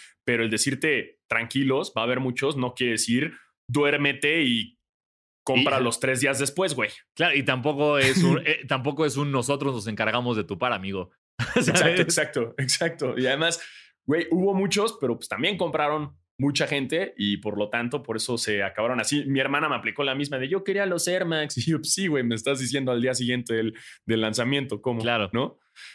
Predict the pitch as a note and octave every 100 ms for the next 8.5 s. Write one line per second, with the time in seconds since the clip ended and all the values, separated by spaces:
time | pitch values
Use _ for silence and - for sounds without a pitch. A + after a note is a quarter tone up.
0 | _ B2+ B2+ B2+ B2+ B2+ C3 B2+ A#2+ A#2+
1 | F2+ - A#2+ A#2 A#2 A#2+ B2+ D3+ D#3+ D3+
2 | A2+ B2 A2+ G#2+ G#2 F#2+ - - G#2+ A2+
3 | B2+ - D3+ F3+ B3+ C4+ B3+ B3 A#3 A3+
4 | G#3 G3 G3 - D3+ - F#3+ - - -
5 | F#3 A#3 F#4 G4+ G4 E3+ F#3 F#3+ - E3
6 | F3 - B2+ - B2+ C3+ D3+ D3 B2 B2
7 | B2 C#3 A2+ A#2+ A2 - B2 D3+ D3 C3+
8 | A2 F#2 G#2 G2+